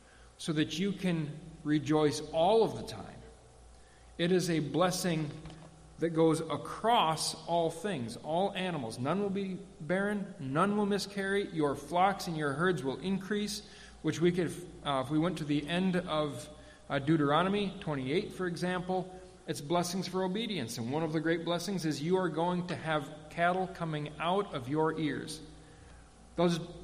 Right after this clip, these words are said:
you'll be breeding so successfully. None are gonna miscarry. All of them will grow.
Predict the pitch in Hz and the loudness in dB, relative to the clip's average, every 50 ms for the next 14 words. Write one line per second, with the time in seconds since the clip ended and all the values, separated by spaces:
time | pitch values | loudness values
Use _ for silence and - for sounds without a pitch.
0 | - - - - 170 175 160 160 185 175 170 - - - - - - 147 143 165 | -16 -16 -12 -4 0 2 2 4 4 2 2 0 -4 -8 -10 -10 -6 -2 0 2
1 | 220 233 208 175 156 135 123 - - - - 196 202 202 196 - 202 - - 233 | 2 4 2 2 0 0 -2 -6 -6 -4 0 2 2 2 2 0 -4 -4 -2 -2
2 | 240 233 233 - 156 117 110 107 139 147 156 160 185 214 233 226 220 196 - - | -2 -2 -4 -6 -6 -6 -6 -6 -6 -4 0 2 2 2 2 0 -2 -4 -4 -8
3 | - - - - - - - - - - 190 220 240 233 285 294 - - - 131 | -10 -14 -18 -20 -20 -20 -16 -8 -4 0 2 2 2 2 2 0 -2 -4 -4 -6
4 | 107 98 95 - - - - - - - - - - - 156 175 220 233 226 208 | -6 -6 -10 -14 -16 -20 -20 -20 -20 -20 -20 -20 -6 0 2 4 6 6 4 4
5 | 220 220 226 233 214 208 226 226 226 214 175 - | 2 2 0 0 0 0 2 2 2 0 -2 -4